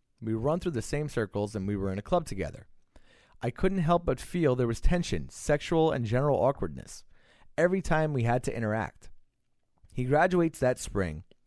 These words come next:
still with his girlfriend. I was dating another guy who he introduced me to, and I assumed that would be the end of our relationship. The summer I break off from my date, and the next semester, he keeps coming around for his girlfriend,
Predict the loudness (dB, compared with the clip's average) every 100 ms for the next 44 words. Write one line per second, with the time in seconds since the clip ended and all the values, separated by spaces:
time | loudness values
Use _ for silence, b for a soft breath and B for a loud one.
0 | _ -4 2 2 2 0 2 2 0 -6
1 | -8 -12 _ 0 2 2 2 2 0 0
2 | 0 -2 -4 -8 -12 -4 0 2 2 -2
3 | 0 -2 0 -4 -4 -8 -8 -8 -12 -16
4 | -20 _ _ _ _ -4 0 0 -2 -6
5 | -2 -2 -2 -4 -8 b b b -2 0
6 | 0 -2 -2 -2 -2 -2 0 -2 0 -2
7 | -2 -6 -8 -10 -12 b b b b -4
8 | -4 2 4 6 4 4 4 4 6 4
9 | 4 0 0 0 2 2 0 _ _ _
10 | _ -4 -2 0 -2 -2 0 0 -2 -6
11 | -6 -6 -8 -6 -6 -6 -4 -4 0 0
12 | 0 0 -2 -6 -12 _ -6 -2 0 0
13 | 4 4 4 -2 -6 -14